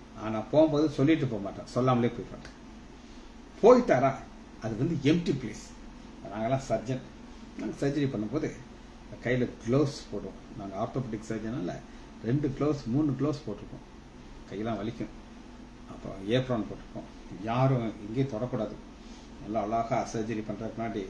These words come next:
பெயிண்டிங்லாம் பண்ணி, ட்ரை பண்ணி, cut பண்ணி, plates எல்லாம் போட்டுட்டு, இந்த moment surgery முடிஞ்சிச்சா எல்லாத்தையும் கழட்டி தோற்று வைப்போம். <laughs> அப்புறம் இந்த கிளவுஸும் தேவையில்லை, ஏப்ரானும் தேவையில்லை, ஒண்ணும் தேவையில்லை.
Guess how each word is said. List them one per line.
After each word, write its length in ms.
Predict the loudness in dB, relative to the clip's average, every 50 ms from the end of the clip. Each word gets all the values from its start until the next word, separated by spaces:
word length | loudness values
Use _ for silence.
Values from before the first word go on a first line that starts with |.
| -8 -12 -12 -4 -2
பெயிண்டிங்லாம் 600 | -2 0 0 -2 -2 -4 -2 0 0 -2 -2 -2
பண்ணி, 320 | -2 0 2 2 2 2 0 -4 -12 -16 -16 -16 -16 -16 -16 -14 -14 -10 -4 2
ட்ரை 180 | 4 4 4 4 2
பண்ணி, 300 | 0 2 2 2 2 0 -2 -8 -14 -16 -16 -16 -16 -14 -14 -14 -14 -14 -16 -16 -16 -18 -16 -16 -10 0
cut 240 | 0 0 0 0 0
பண்ணி, 360 | 0 2 4 4 4 4 2 2 -2 -12 -16 -18 -14 -4 0
plates 280 | 2 2 2 0 0
எல்லாம் 340 | 0 2 2 4 4 2 2 2
போட்டுட்டு, 480 | 2 0 0 2 -2 -6 -4 -4 -4 -2 0 2 4 6 6 6 6 6 4 4 0 -10 -14 -18 -18 -18 -18 -16 -16 -16 -16 -16 -16 -16 -16 -16 -16 -16 -16 -16 -16 -16 -18 -16 -14
இந்த 140 | -12 -10 -8 -4 0
moment 440 | 2 4 6 6 6 6 6 6 2
surgery 400 | 2 4 4 4 6 6 6 6
முடிஞ்சிச்சா 540 | 6 6 6 6 4 4 6 6 6 6 4 2 2
எல்லாத்தையும் 300 | 6 6 6 6 6 4
கழட்டி 260 | 2 2 2 2 0
தோற்று 280 | 0 -2 -4 -4 -8
வைப்போம். 260 | -10 -10 -14 -16 -16 -18 -16 -16 -16 -16 -16 -16 -16 -14 -10 -10 -10 -10 -6 -2 0 0 0 0 -2 0 0 0 0 -2 -8 -6 -6 -6 -6 -6 -14 -10 -2 2 4 4 4 2 0 -2
<laughs> 20 |
அப்புறம் 420 | 0 0 2 2 4 4 6 8 8
இந்த 60 | 8
கிளவுஸும் 480 | 6 6 6 6 6 8 6 4 4 4
தேவையில்லை, 560 | 4 4 4 4 4 6 6 8 8 8 8
ஏப்ரானும் 460 | 8 8 6 6 6 6 8 8 8
தேவையில்லை, 280 | 8 8 8 8 8 6
ஒண்ணும் 220 | 6 4 4 2
தேவையில்லை. 340 | 0 -2 -6 -8 -8 -10